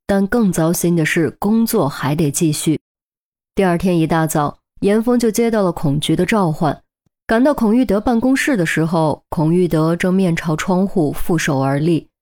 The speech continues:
即便只看背影，都能感觉到一股凝重的气势。“孔局。”严峰试探着喊了一声。“把门关上，坐吧。”孔玉德没有立刻反应，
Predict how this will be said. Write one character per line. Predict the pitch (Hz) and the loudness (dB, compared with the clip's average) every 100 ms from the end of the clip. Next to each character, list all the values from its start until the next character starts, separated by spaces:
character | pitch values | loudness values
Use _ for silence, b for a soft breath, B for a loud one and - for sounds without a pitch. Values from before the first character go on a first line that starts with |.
| _ _ _ - | _ _ _ -8
即 | - 196 | -2 0
便 | 247 277 180 | 2 0 0
只 | 143 | -2
看 | 151 202 | -2 0
背 | 226 262 | 0 2
影， | 196 143 123 - _ | 2 0 -2 -6 _
都 | 175 | -2
能 | 170 170 | 0 0
感 | 151 151 | 0 0
觉 | 156 | 0
到 | 160 | 2
一 | 175 165 | 0 0
股 | 151 | -2
凝 | 143 147 147 | 0 0 0
重 | 190 220 | 0 0
的 | 165 | 0
气 | - 160 | 0 -2
势。 | 143 - 151 - - - - _ _ _ - - - - _ - - _ - - - - - | 0 -2 -4 -8 -20 -20 -20 _ _ _ -20 -16 -16 -20 _ -20 -20 _ -12 -12 -16 -14 -2
“孔 | 185 180 | 0 2
局。” | 180 185 196 - - _ _ _ _ _ _ | 2 0 -2 -12 -20 _ _ _ _ _ _
严 | 220 226 | 0 0
峰 | 247 277 | 2 0
试 | - 262 | 0 0
探 | 226 208 | 0 0
着 | 202 | -2
喊 | - 139 | -2 -2
了 | 147 190 | 0 2
一 | 208 | 0
声。 | 175 160 151 - _ _ _ _ _ _ _ _ _ _ _ | 0 0 -2 -6 _ _ _ _ _ _ _ _ _ _ _
“把 | 165 156 160 | -2 0 2
门 | 165 170 | 2 0
关 | 170 165 170 | 0 2 2
上， | 170 156 143 - _ _ _ _ | 0 -2 -6 -10 _ _ _ _
坐 | - 180 160 | -2 0 0
吧。” | 147 143 - _ _ _ _ _ _ _ - - - - - | -2 -4 -6 _ _ _ _ _ _ _ -20 -20 -18 -18 -4
孔 | 202 208 | 0 2
玉 | 226 | 2
德 | 202 190 208 | 2 2 2
没 | 202 | 2
有 | 202 | 2
立 | 190 247 202 | 2 0 0
刻 | - 165 | -2 -2
反 | 160 156 | 0 0
应， | 151 165 | 0 -2